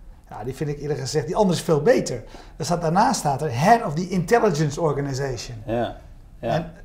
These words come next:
Speaker 1: en welke, welke, aan welke van de twee omschrijvingen geef je zelf de voorkeur?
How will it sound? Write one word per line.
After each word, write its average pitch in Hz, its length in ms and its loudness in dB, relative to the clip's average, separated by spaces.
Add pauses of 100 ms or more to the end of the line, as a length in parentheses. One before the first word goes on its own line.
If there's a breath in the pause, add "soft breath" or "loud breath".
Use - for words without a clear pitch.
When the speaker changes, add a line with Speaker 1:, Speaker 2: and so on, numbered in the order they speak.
(160)
Speaker 1:
en 151 160 -6
welke, 170 380 4
welke, 175 300 2
aan 175 180 0
welke 175 280 2
van 170 120 -4
de 156 80 -2
twee 175 180 0
omschrijvingen 165 540 0
geef 156 160 -2
je 139 60 -10
zelf 160 280 -4
de 139 60 -12
voorkeur? 123 460 -8